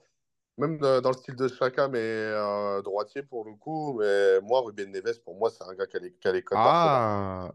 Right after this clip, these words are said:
Speaker 2: mais, ah, ils, ils en parlent aussi.
Speaker 1: Et
Speaker 2: Mais
Speaker 1: je crois
Speaker 2: moi
Speaker 1: qu'ils avaient relancé la... Ils ont relancé, il me semble. Je suis,
Speaker 2: C'est ça.
Speaker 1: après,
Speaker 2: Tu as raison.
Speaker 1: je suis pas de dingue, mais je suis gra-, moi, je suis fan.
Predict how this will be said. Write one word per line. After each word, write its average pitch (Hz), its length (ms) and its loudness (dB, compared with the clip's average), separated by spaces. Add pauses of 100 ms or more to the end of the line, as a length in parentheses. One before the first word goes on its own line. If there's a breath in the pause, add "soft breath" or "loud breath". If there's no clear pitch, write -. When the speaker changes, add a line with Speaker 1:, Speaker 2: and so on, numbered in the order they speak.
(120)
Speaker 2:
mais, 110 640 4
ah, 117 160 2
ils, 147 200 0
ils 170 200 2
en 180 80 4
parlent 226 220 2
aussi. 180 240 2
Speaker 1:
Et - 20 -8
Speaker 2:
Mais 156 180 4
Speaker 1:
je 107 120 -2
crois 147 240 2
Speaker 2:
moi - 80 -2
Speaker 1:
qu'ils 120 140 0
avaient 117 160 4
relancé 127 480 2
la... 110 520 4
Ils 107 180 -6
ont 135 80 -4
relancé, 131 400 -4
il 113 80 -6
me 101 40 -12
semble. 110 340 -8 (180)
Je 107 80 -20
suis, 87 180 -18
Speaker 2:
C'est - 120 2
ça. 135 160 0
Speaker 1:
après, 90 260 -4 (180)
Speaker 2:
Tu - 120 -2
as 156 80 4
raison. 127 280 -4
Speaker 1:
je - 60 -20
suis - 140 -20
pas 98 160 2
de 98 120 4
dingue, 127 300 0
mais 98 380 4
je 95 80 -6
suis 107 120 -10
gra-, 104 240 2
moi, 127 160 4
je - 80 -2
suis - 140 -14
fan. 127 300 2